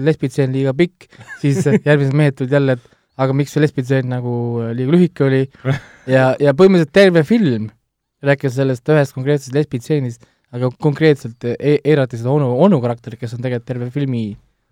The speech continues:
Speaker 1: äh, nagu point või nagu kuld. Ei, aga kõik jäid lihtsalt selle juurde, kuule, meil on Korea naine ja Jaapani naine, meil on ne-, kui neli minutit kuni kümme minutit, äh,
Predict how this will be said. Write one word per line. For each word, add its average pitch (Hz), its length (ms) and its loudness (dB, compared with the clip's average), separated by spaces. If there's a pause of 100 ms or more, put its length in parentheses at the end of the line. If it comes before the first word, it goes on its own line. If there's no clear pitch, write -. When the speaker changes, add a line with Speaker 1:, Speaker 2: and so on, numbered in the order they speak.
(340)
Speaker 1:
äh, 95 340 -14
nagu 113 280 -10
point 135 300 -4
või 110 160 -10
nagu 107 160 -8
kuld. 113 340 -6 (560)
Ei, 139 280 4
aga 123 260 -2
kõik 135 240 -4
jäid 123 140 -4
lihtsalt 120 180 -12
selle 123 100 -4
juurde, 120 160 -4
kuule, 139 160 -4
meil 143 140 -2
on 131 80 -4
Korea 139 300 2
naine 131 280 -4
ja 120 140 -4
Jaapani 107 260 -8
naine, 113 300 -8 (380)
meil 117 180 -4
on 117 100 -4
ne-, 113 140 -4 (400)
kui 135 100 -6
neli 139 220 0
minutit 127 320 -6
kuni 120 160 -4
kümme 131 180 -2
minutit, 120 440 -10
äh, 107 280 -10